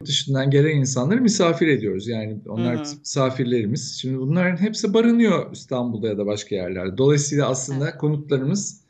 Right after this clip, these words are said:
Speaker 1: bir şekilde aynı zamanda, e, doğal olarak onların da, e, kullandığı konutlar halinde. Dolayısıyla stok,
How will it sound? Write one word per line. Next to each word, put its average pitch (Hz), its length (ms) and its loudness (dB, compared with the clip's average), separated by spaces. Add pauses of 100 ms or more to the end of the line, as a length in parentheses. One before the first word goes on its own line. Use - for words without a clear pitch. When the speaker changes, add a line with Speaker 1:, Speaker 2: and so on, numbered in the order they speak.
(340)
Speaker 1:
bir 196 60 0
şekilde 113 560 -2
aynı 156 260 -2
zamanda, 127 800 0 (500)
e, 113 80 -6 (880)
doğal 151 200 4
olarak 147 380 2
onların 160 520 0
da, 113 440 0
e, 92 580 -6
kullandığı 131 560 0
konutlar 190 480 2
halinde. 101 520 -4
Dolayısıyla 156 440 -2
stok, 190 480 -4